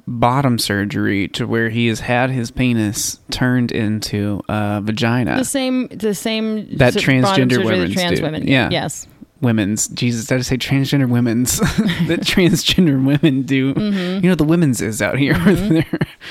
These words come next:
Speaker 2: Yes. So
Speaker 1: So, so it, straight cis dude or something cis dude with bottom surgery going
Speaker 2: Yes.
Speaker 1: around.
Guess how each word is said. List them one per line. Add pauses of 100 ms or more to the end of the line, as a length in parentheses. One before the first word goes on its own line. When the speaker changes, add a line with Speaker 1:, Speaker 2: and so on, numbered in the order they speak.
(2000)
Speaker 2:
Yes. (280)
So
Speaker 1:
So,
so
it, (300)
straight
cis
dude (200)
or
something
cis
dude
with
bottom
surgery
going
Speaker 2:
Yes.
Speaker 1:
around.